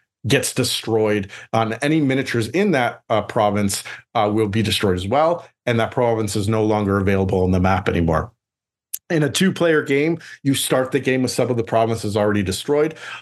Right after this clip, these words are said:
uh, and then three more each round, one, one will get destroyed, so three more, uh, provinces will get destroyed and, and eliminated. Now, you know ahead of time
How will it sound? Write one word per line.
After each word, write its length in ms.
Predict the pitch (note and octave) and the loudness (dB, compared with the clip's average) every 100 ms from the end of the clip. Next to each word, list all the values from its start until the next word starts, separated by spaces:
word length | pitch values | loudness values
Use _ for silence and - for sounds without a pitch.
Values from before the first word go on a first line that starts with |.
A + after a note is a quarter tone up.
| - | -4
uh, 180 | A2+ A2 | 0 2
and 160 | A#2+ A#2 | 2 2
then 120 | A2 | 0
three 320 | G#2 - A#2 | -2 0 2
more 480 | A#2 A2+ G#2 G2+ G2+ _ _ - | 4 2 2 0 -4 _ _ -2
each 200 | A2+ - | -2 0
round, 320 | A#2+ A2+ G#2 | 0 2 2
one, 320 | G2 G#2 G2 - | 2 2 -2 -6
one 520 | G#2+ G2+ G2+ G2 F#2+ G2 | -4 0 2 2 0 -2
will 220 | G#2+ G2 | 0 2
get 160 | F#2 F2 | 0 0
destroyed, 400 | G#2 - C3 A#2+ | -2 0 0 0
so 120 | F#2+ | -4
three 300 | F#2+ A2+ G#2+ | -2 0 2
more, 400 | G#2 G2 F#2+ F#2 - - _ - | 2 2 2 -2 -8 -18 _ -4
uh, 240 | G2+ F2+ F2 | 0 0 0
provinces 520 | - G2 F#2+ G2 F2+ | 2 2 2 0 0
will 100 | F#2 | 0
get 140 | F#2+ | 0
destroyed 460 | G2 - F#2+ F2+ F2 | 0 0 0 0 0
and, 260 | E2+ - - | -2 -4 -4
and 120 | A#2+ | -2
eliminated. 600 | F2+ F#2+ F#2 F2 E2 E2 - - - | 2 2 2 2 0 0 -4 -12 -4
Now, 220 | C#3+ C#3 | 0 0
you 260 | C3 F3 G#3 | 2 2 2
know 320 | F3+ F#3 F3+ | 4 2 2
ahead 300 | E3 E3 E3+ | 0 0 0
of 120 | F#3+ | -2
time 480 | - E3 D#3 F#3 | -2 0 0 0